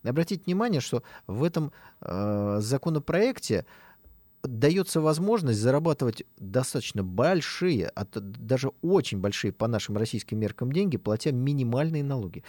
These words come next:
Так-то вообще-то тринадцать процентов, а здесь буквально несколько процентов, но не больше двухсот тысяч в месяц. То есть два миллиона четыреста тысяч — такая заработная плата в России, ну, вы знаете,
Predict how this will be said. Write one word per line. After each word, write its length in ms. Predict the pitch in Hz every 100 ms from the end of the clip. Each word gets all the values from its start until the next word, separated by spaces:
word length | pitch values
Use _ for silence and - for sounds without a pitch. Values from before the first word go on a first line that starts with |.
| -
Так-то 240 | - 151 160
вообще-то 320 | 151 160 143
тринадцать 480 | 151 165 208 - -
процентов, 540 | 120 120 104 82 - - - -
а 100 | 107
здесь 260 | 175 190 - -
буквально 320 | 117 147 139
несколько 420 | 147 147 135 -
процентов, 480 | - 135 - 190 107 - - - 127 - 113 -
но 180 | 143
не 140 | 147 135
больше 340 | 160 196 -
двухсот 680 | 110 123 147 143 - 220 -
тысяч 380 | 165 170 147 - - -
в 120 | - 127
месяц. 320 | 104 - -
То 120 | 151
есть 180 | 147 -
два 240 | 117 143 196
миллиона 420 | 127 139 143 107
четыреста 540 | - - 123 95 -
тысяч — 400 | - 165 - - - - -
такая 260 | 101 - 120
заработная 500 | 113 98 90 87 82
плата 340 | 90 92 -
в 60 | 76
России, 600 | 76 - - 143 214 - - - -
ну, 100 | 95
вы 80 | 85
знаете, 380 | 127 143 131